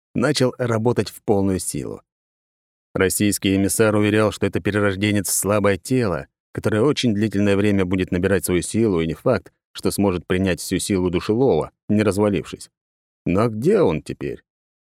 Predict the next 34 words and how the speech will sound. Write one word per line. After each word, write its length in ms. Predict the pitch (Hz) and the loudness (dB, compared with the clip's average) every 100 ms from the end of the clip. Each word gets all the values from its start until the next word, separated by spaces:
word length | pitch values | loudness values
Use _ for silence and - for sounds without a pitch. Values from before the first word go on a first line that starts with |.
| _ _ | _ _
Душа 400 | 90 87 123 131 | -4 -2 0 2
его 260 | 131 120 110 | 2 2 0
сожжена 640 | - 104 95 104 110 113 | 0 -2 0 0 0 0
в 60 | 95 | -2
очищающем 600 | 87 - 98 92 - 82 | -4 -2 0 0 -2 -4
пламени, 580 | 107 123 110 80 62 - _ - | -2 0 0 -2 -6 -14 _ -10
страхе 500 | - 92 90 92 95 | -4 -2 0 -2 0
и 60 | 92 | 2
ужасе 480 | 101 104 92 - | 2 0 -2 -4
всех 320 | 78 - 101 - | -6 -2 -2 0
верных 360 | 101 92 85 | 0 0 -2
слуг 300 | - 101 92 | -2 -4 -2
неназываемого. 800 | 95 95 92 110 101 78 64 57 _ _ _ _ _ _ _ - | -2 0 0 0 0 -2 -6 -12 _ _ _ _ _ _ _ -2
Этой 240 | 151 147 | 2 0
способностью 640 | - 139 - 131 120 - | 0 -2 0 0 0 0
ранее 300 | 117 113 107 | 0 2 0
владели 340 | 101 101 101 98 | 0 0 0 0
многие 480 | 98 107 107 95 95 | 0 0 0 0 -2
ордена, 480 | 92 107 117 76 - _ _ _ | 0 0 0 -4 -8 _ _ _
к 20 | |
примеру, 420 | - 92 90 90 - _ _ _ - | -2 0 2 0 -4 _ _ _ 0
Орден 380 | 120 139 131 | 2 4 2
Паладинов 640 | 113 110 101 98 107 101 87 | 2 2 2 2 2 0 -2
или 160 | 82 | -2
Орден 460 | 73 80 101 98 90 | 0 0 0 0 -4
Жизни. 540 | 76 92 95 90 82 - _ _ _ _ | -2 -2 0 -4 -6 -10 _ _ _ _
На 100 | - | -2
них 180 | 110 143 | 0 2
была 380 | 123 127 120 92 | 2 2 2 0
развернута 600 | 101 104 117 113 104 107 | -2 0 0 0 -2 -2
охота, 340 | 95 147 - 73 | -2 -2 0 -2
и 80 | |
всех 240 | 73 82 - | -4 -4 -2
уничтожили, 720 | 92 87 - 143 87 67 64 | -2 -2 -2 0 0 -6 -8